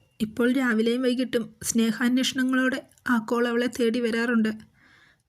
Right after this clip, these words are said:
ഈ ഞായറാഴ്ചയാണ് മോതിരം മാറ്റം. വിവാഹ ജീവിതത്തെക്കുറിച്ച് നിറമുള്ള സ്വപ്നങ്ങൾ നെയ്തു തുടങ്ങിയിരുന്നവളും. സ്റ്റോപ്പിൽ നിന്നും ബസ്സിറങ്ങി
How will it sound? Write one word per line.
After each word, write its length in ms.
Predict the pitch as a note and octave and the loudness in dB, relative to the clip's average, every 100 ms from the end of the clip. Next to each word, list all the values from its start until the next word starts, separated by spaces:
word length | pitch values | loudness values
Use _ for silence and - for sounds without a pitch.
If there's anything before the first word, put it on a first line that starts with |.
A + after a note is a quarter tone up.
| _ | _
ഈ 100 | G#3 A#3 | 0 2
ഞായറാഴ്ചയാണ് 720 | C4 B3+ B3+ C4 C4 C#4 A#3 | 4 2 2 -2 0 0 2
മോതിരം 380 | A3 G#3+ A3 A3+ | 2 2 2 0
മാറ്റം. 260 | A3+ A3 A3 - _ _ _ - - _ _ _ _ _ _ _ _ _ _ | -2 -2 -6 -8 _ _ _ -20 -20 _ _ _ _ _ _ _ _ _ _
വിവാഹ 320 | B3+ G#3 G3+ A#3+ | -2 0 0 -2
ജീവിതത്തെക്കുറിച്ച് 800 | A#3+ B3 B3 C4 B3+ A#3 - C4+ - - | 0 -2 -4 -6 -6 -10 -8 -10 -10 0
നിറമുള്ള 420 | A3 A3 A3+ B3 | 2 4 2 0
സ്വപ്നങ്ങൾ 480 | B3 B3 - B3+ B3+ | -2 -6 -4 0 2
നെയ്തു 340 | C4 A#3 A3 A#3 | 2 2 2 0
തുടങ്ങിയിരുന്നവളും. 800 | A3+ A3 A3 A3 A3 G#3+ G#3+ G#3+ - _ _ _ _ _ _ _ _ _ _ _ _ _ _ _ _ _ _ _ _ _ _ _ | 0 4 4 2 0 2 0 -2 -10 _ _ _ _ _ _ _ _ _ _ _ _ _ _ _ _ _ _ _ _ _ _ _
സ്റ്റോപ്പിൽ 520 | - - B3 A3+ C4 C4 | -16 -8 -6 -4 0 2
നിന്നും 260 | C4 C4 B3+ | 2 2 2
ബസ്സിറങ്ങി 480 | A#3 C#4 C4 C4 | 0 2 0 0